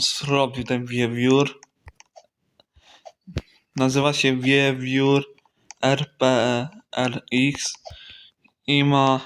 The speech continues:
więcej subskrybentów niż on. I w sensie tego dobrego subskrypenta, nie tego złego, który go wyzywa i daje zdjęcie jakiegoś dwulatka.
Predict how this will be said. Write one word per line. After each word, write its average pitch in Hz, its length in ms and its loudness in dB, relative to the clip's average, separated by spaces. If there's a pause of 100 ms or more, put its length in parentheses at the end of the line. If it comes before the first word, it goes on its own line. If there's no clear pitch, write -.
(160)
więcej 135 260 0
subskrybentów 127 680 0
niż 127 300 -2
on. 113 280 -4 (1700)
I 131 120 -2
w 131 80 0
sensie 135 840 2 (240)
tego 135 200 0
dobrego 131 400 0
subskrypenta, 120 640 -2
nie 113 100 -4
tego 117 220 -4
złego, 120 760 0 (400)
który 131 200 2
go 131 140 2
wyzywa 127 800 2 (380)
i 127 80 -8
daje 127 180 2
zdjęcie 131 440 0
jakiegoś 123 480 -2
dwulatka. 127 1040 0